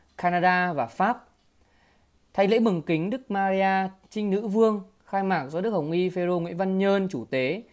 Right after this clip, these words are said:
tại Linh đài Đức Mẹ La Vang hết sức trọng thể.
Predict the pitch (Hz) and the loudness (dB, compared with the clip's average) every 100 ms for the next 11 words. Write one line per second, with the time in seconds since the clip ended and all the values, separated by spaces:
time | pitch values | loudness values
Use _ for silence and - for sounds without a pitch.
0 | - _ - 190 170 214 226 208 196 160 | -20 _ 2 2 2 -2 -2 0 2 0
1 | 135 127 185 226 202 165 185 175 190 190 | -2 -6 -10 -6 -4 -2 -2 0 2 2
2 | 185 - - 220 262 254 156 143 165 139 | -2 -8 -10 -8 -8 -6 -6 0 2 2